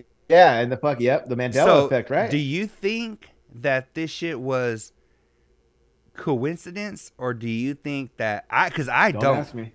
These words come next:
Speaker 2: I don't, dog, because look
Speaker 1: Don't.
Speaker 2: at, they were saying, like,
Speaker 1: Don't
Speaker 2: he
Speaker 1: ask
Speaker 2: said
Speaker 1: me.
Speaker 2: Jordan was like, "Oh my
Speaker 1: Hold on,
Speaker 2: God."
Speaker 1: I'm getting my mind from my response.
Speaker 2: He said Jordan was like, "Oh my God."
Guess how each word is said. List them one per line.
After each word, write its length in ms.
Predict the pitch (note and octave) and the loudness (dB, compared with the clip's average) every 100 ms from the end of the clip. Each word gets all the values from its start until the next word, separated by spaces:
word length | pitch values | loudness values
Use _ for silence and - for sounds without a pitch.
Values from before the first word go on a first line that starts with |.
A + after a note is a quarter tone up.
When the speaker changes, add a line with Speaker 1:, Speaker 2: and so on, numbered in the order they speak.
| - | 0
Speaker 2:
I 160 | D#3+ | 2
don't, 300 | C#3+ C#3 A2+ | 2 0 0
dog, 240 | F#2+ A#2 A#2+ | 0 -2 -2
because 260 | C#3+ D#3+ | -6 -4
look 80 | D3+ | -4
Speaker 1:
Don't. 120 | B2+ | -4
Speaker 2:
at, 80 | G2 - _ - - - | -8 -10 _ -20 -20 -18
they 240 | B2+ D#3 G#3+ | 0 4 4
were 100 | G#3 | 2
saying, 280 | - C#3 | -2 -4
like, 200 | C3+ B2+ | -2 -4
Speaker 1:
Don't 140 | A#2 B2+ | -4 -2
Speaker 2:
he 60 | |
Speaker 1:
ask 80 | E3+ | 0
Speaker 2:
said 200 | F3 D3+ | 0 0
Speaker 1:
me. 60 | F#2+ | 0
Speaker 2:
Jordan 400 | C3 C3+ E3 C3 | 4 4 4 2
was 180 | A#2 G#2 | -2 0
like, 300 | G#2 G2+ - _ _ - | -2 -2 -8 _ _ -10
"Oh 160 | - A#3+ | -4 -2
my 180 | B3 | -2
Speaker 1:
Hold 120 | A#3+ - | -2 0
on, 60 | |
Speaker 2:
God." 180 | B3 A3 | 0 0
Speaker 1:
I'm 80 | D#3+ | 0
getting 180 | D3+ B2+ | -2 -2
my 80 | |
mind 320 | A#2 A#2+ A#2+ A#2 | -4 -4 -6 -8
from 140 | A2+ | -8
my 140 | G#2+ | -4
response. 680 | G#2+ G#2 - G#2 F#2 - - _ _ _ | -4 -6 -10 -10 -10 -14 -20 _ _ _
Speaker 2:
He 160 | _ - | _ -6
said 240 | G3 F#3 | -4 -4
Jordan 300 | C#3 D3+ D#3 | -2 -2 -2
was 160 | D3 B2+ | -4 -4
like, 180 | C#3 C#3 | -4 -4
"Oh 120 | G#3 | -4
my 180 | A3+ A#3+ | -4 -6
God." 580 | A#3 A#3+ B3 A3 F3 | -4 -4 -4 -4 -6